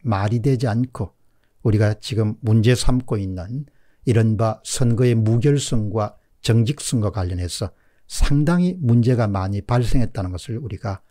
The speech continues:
알 수가 있겠습니다. 거듭 말씀드리게 되면은 투표지의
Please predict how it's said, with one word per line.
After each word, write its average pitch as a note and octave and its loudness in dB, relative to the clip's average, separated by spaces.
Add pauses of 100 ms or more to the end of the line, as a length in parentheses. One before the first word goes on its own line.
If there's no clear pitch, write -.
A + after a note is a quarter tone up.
(160)
알 F#2+ -4
수가 G2 -6
있겠습니다. - -12 (340)
거듭 A#2+ 4
말씀드리게 A2+ 2
되면은 A#2+ 0 (800)
투표지의 C3+ -2